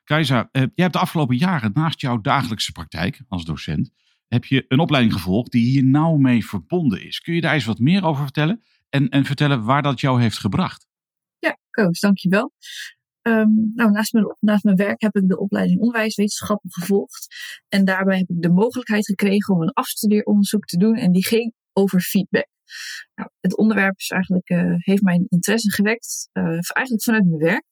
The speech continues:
Speaker 2: Ik had een gesprek met een leerling, eh, een coachgesprek. En daarbij, eh, had een leerling die ra-, die haalde een doel niet. En, eh, hij bleef ermee zitten en ik kwam er niet uit.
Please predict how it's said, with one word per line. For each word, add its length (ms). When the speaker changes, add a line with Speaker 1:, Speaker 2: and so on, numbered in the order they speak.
Speaker 2:
Ik 60
had 100
een 80
gesprek 380
met 180
een 100
leerling, 540
eh, 300
een 80
coachgesprek. 580
En 200
daarbij, 600
eh, 300
had 160
een 100
leerling 460
die 220
ra-, 300
die 340
haalde 360
een 140
doel 180
niet. 480
En, 340
eh, 160
hij 80
bleef 240
ermee 180
zitten 280
en 80
ik 100
kwam 160
er 60
niet 200
uit. 380